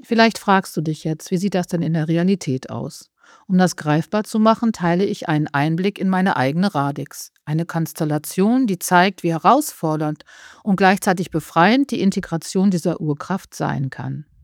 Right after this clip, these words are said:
In meinem Horoskop trifft ein Mond in der Waage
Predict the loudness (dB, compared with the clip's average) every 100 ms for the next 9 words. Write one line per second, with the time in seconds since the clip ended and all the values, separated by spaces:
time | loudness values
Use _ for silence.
0 | _ 2 4 4 4 2 0 -2 -6 -2
1 | 0 -2 -4 -6 -4 -2 2 2 2 -2
2 | -6 -20 -4 0 2 2 2 2 2